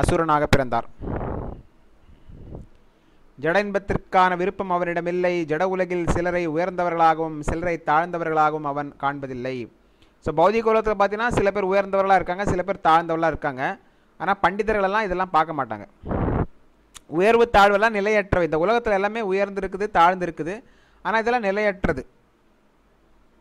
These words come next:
நிலையற்ற தோற்றங்களுடனும் மறைவுகளுடனும் ஒரு பக்தனுக்கு ஆக வேண்டியது இல்லை. ஒரு பக்தர்கள் எல்லாம் பார்த்தீங்கன்னா இந்த மாதிரி த-, தற்காலிகமான விஷயத்துக்காக அவங்க வந்து வருத்தப்பட மாட்டாங்க. ஏன்னா எ-, எந்த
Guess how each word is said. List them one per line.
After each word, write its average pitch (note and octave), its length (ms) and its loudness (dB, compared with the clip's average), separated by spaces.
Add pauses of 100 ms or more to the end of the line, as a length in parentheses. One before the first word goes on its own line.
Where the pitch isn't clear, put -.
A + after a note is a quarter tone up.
(560)
நிலையற்ற A3 420 0 (120)
தோற்றங்களுடனும் G3+ 720 -2
மறைவுகளுடனும் G3 560 0
ஒரு F3+ 140 -6
பக்தனுக்கு F#3 500 -6
ஆக E3+ 180 4
வேண்டியது E3 320 -2
இல்லை. C#3+ 140 -6 (380)
ஒரு D3+ 180 -10
பக்தர்கள் A#3 380 6
எல்லாம் A3+ 200 6
பார்த்தீங்கன்னா G#3 320 6 (240)
இந்த F#3+ 140 -4
மாதிரி G#3+ 140 4 (140)
த-, F3+ 220 10
தற்காலிகமான G#3+ 720 6
விஷயத்துக்காக F#3 540 8
அவங்க F3+ 180 2
வந்து G3 180 0 (720)
வருத்தப்பட E3+ 480 4
மாட்டாங்க. B2+ 280 0 (280)
ஏன்னா G3 100 4 (160)
எ-, E3 120 2 (580)
எந்த G3+ 140 4